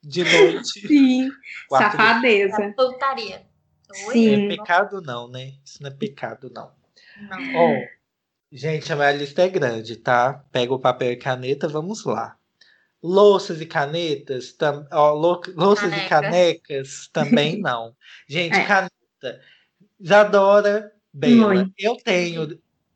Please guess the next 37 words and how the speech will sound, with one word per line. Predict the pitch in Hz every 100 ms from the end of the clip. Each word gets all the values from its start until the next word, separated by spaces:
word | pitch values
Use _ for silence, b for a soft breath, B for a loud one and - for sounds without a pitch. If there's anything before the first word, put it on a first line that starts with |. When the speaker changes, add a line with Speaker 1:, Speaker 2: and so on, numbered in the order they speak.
| _
Speaker 1:
material | 180 180 190 180
da | 175 170
Wing | 165 175 165
comigo | - 170 165 170
até | 165 190 214
hoje. | 151 120 117
Speaker 2:
<laughs> | 320 302
Speaker 1:
O | 403
Speaker 2:
Eu | 320 285
Speaker 1:
Wing | 302
é |
Speaker 2:
também. | 294 269 233 254
Speaker 1:
insugável. | 370 494 466 453 180 214 - 127 131 _ B B B B B 269 _ -
Eu | 202 226
tenho | 208 185 180 180 175 156 -
uns | 214 202
carandache, | - 196 165 156 143 139 139 147 - - 151 139
lápis | 139 135 139
branco | 147 135 143 139 -
carandache. | 147 139 131 131 127 135 147 - - - 139
Speaker 2:
Sim. | 135 - 208 196
Speaker 3:
Filho, | 202 226
eu | 226
tenho | 233 233
carandache | 233 226 226 220 226 220
de | 220
quando | 226 220
minha | 220 220 220
tia | - 254
estuda | 262 247 220
na | 214 202
Weng. | 196 196 196 _ _ _ _ _ _
Speaker 1:
Mas | 143 175
Speaker 2:
Nossa, | 240 247 254 254
Speaker 1:
você | 226
Speaker 2:
também. | 214 202
Speaker 1:
saiu | 185 190